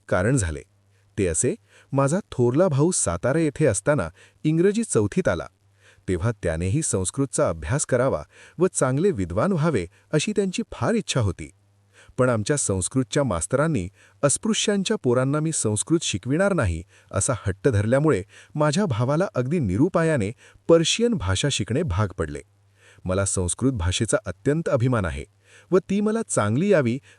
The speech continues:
अशी अजूनही माझी इच्छा आहे. आता स्वतःच्या मेहनतीने मी थोडेसे संस्कृत वाचू समजू शकतो, नाही असे नाही,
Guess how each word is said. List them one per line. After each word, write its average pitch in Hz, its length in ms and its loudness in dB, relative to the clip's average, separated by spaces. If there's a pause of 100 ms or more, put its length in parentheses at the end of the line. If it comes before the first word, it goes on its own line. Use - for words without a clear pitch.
अशी 143 320 0
अजूनही 165 420 2
माझी 135 300 2
इच्छा - 260 -4
आहे. 73 180 -4 (680)
आता 95 220 0
स्वतःच्या 101 580 0
मेहनतीने 101 560 -2 (280)
मी 190 160 2
थोडेसे 180 360 2
संस्कृत 156 500 0
वाचू 117 300 0
समजू 135 340 0
शकतो, - 400 -2 (220)
नाही 92 280 0
असे 156 180 2
नाही, 87 220 -2